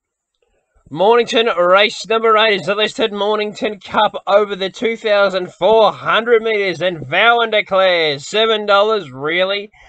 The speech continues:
Johnny Allen aboard for Danny O'Brien, barrier number eight, comes out of the best form reference you're gonna find in this race. The Group One Tancred Stakes,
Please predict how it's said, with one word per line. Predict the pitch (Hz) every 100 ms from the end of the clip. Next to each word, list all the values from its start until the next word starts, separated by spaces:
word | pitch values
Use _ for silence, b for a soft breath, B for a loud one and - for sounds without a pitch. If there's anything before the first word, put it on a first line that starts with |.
| B B
Johnny | 135 196 240 226
Allen | 220 214 208
aboard | 202 185 202 190
for | 202
Danny | 190 202 196
O'Brien, | 190 190 180 185 185
barrier | 165 190 202 202
number | 190 185
eight, | 170 180 160
comes | 226 214 196
out | 190
of | 180
the |
best | 165 - 208 208 -
form | 202 190
reference | 180 175 180
you're | 175
gonna | 180 170
find | 180 175 170
in | 165
this | 175 -
race. | 160 151 - B B B
The | 170
Group | 143 185 240
One | 202 202 196
Tancred | 180 - 226 214 220 190
Stakes, | - 208 185 185 -